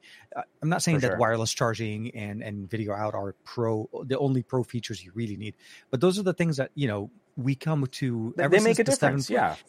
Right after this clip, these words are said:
Speaker 1: Well, because they had it for some time, for the seven to the eight to
Speaker 2: Yeah.
Speaker 1: the nine to the, to the ten, they
Speaker 2: Well,
Speaker 1: continued to
Speaker 2: and
Speaker 1: add more
Speaker 2: the
Speaker 1: features.
Speaker 2: eleven, and the eleven was good, but it was a camera downgrade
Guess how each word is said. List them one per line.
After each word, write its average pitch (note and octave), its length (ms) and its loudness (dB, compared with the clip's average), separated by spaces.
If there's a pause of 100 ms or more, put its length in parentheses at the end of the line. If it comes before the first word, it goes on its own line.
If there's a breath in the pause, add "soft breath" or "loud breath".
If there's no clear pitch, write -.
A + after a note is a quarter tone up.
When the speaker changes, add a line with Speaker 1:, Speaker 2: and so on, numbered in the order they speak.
(100)
Speaker 1:
Well, - 180 -2 (200)
because C#4+ 240 2
they C4+ 100 2
had A3 260 0
it C#4+ 80 -8
for - 140 -6
some C#3 220 -2
time, G3+ 440 -6
for - 160 -6
the C#3 140 -4
seven G3+ 380 0
to F3 100 -2
the C#3 160 -2
eight C#3+ 100 0
to G2+ 60 0
Speaker 2:
Yeah. G2+ 80 0
Speaker 1:
the A#2 100 -4
nine A#2 400 -2 (260 soft breath)
to A#2+ 100 -4
the, A2 100 -4 (100)
to - 140 -4
the G#2 80 -2
ten, B2 520 0
they A#2+ 80 -2
Speaker 2:
Well, G#2+ 60 -6
Speaker 1:
continued E3+ 580 2
to G3 60 4
Speaker 2:
and A3 120 4
Speaker 1:
add G#2 240 -2
more A#2 140 -2
Speaker 2:
the F3 80 0
Speaker 1:
features. F#3 120 6
Speaker 2:
eleven, D#3+ 880 2 (120)
and C#3 120 2
the C#3+ 160 4
eleven F#3 320 4
was G2 160 -2
good, G#2+ 420 2
but G#2 120 -2
it G#2 80 -2
was B2 180 4
a G2 100 -2
camera G#2 460 -4
downgrade E2 920 -6